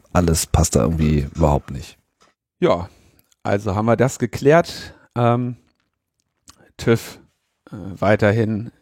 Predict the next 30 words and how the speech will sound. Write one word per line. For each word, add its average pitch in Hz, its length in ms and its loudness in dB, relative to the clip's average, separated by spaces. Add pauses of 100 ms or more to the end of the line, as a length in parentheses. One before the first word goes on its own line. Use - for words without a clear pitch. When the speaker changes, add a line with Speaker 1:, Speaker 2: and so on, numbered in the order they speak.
(140)
Speaker 2:
äh, - 140 -6
und, 151 320 0
und 151 220 4
dieser 127 500 6
Punkt, 139 260 0
er 117 80 4
hat - 120 0
kein, 117 280 2
also 110 200 4
N 120 180 2
D 120 200 2
A 123 40 4
nicht 123 180 0
gebrochen, 113 500 -2
ne, 120 160 2
ist - 160 -4
ja 117 100 2 (200)
zum - 160 -6
Beispiel 110 300 -2
auch 110 220 2
ein 110 220 -4 (440)
wichtiger 113 440 2
Punkt, 170 340 2
dass, - 280 0
dass - 260 -2
ursprünglich 131 480 0
offenbar 113 340 2
geplant 113 460 2
war, 110 80 2
dass, 104 280 -4